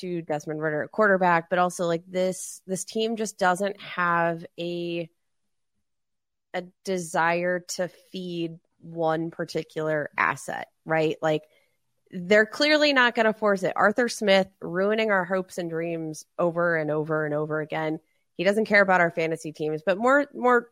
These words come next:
importantly, he doesn't care about emphasizing the skill set that Kyle Pitts has. Like, I'm not sure, eh, you know, he's trapped in this situation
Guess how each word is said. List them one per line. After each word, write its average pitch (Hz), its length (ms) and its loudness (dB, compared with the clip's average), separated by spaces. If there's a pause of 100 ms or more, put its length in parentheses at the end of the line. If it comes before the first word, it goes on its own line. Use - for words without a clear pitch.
importantly, 214 500 0
he 170 140 -8
doesn't 190 280 -6
care 180 180 2
about 180 300 4 (380)
emphasizing 180 720 0
the 180 80 -6
skill 208 320 -2
set 165 440 0
that 175 200 2 (500)
Kyle 208 260 4
Pitts 240 240 0
has. 208 420 0
Like, 185 160 0
I'm 190 160 2
not 233 240 -4
sure, 220 680 2
eh, - 160 -8
you - 200 -4
know, 190 240 2
he's 202 380 -6
trapped 196 420 2
in 214 100 -2
this 202 160 0
situation 185 800 -2